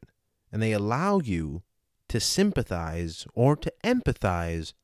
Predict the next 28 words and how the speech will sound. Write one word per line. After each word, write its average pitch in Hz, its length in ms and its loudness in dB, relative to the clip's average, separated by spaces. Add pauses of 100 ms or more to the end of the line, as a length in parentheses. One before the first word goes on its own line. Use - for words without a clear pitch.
(340)
with 107 260 0
the 110 80 0
characters 92 720 0
of 90 120 -4
the 87 100 -4
story. 123 500 4 (540)
And 120 140 2
if 120 160 0
we 127 120 4
remove 135 640 8
the 107 140 2
storytelling 110 960 4
aspect 120 760 0
to 247 200 2
the 151 120 2
story, 76 580 -6 (400)
and 120 140 2
we 120 100 4
treat 151 300 2
ourselves 104 880 2
as 95 240 -4
the 90 80 -6
characters, 87 840 -2 (240)
and 110 100 -6
we 110 120 0
treat 117 420 -2 (200)
the 110 100 -2
world 113 760 4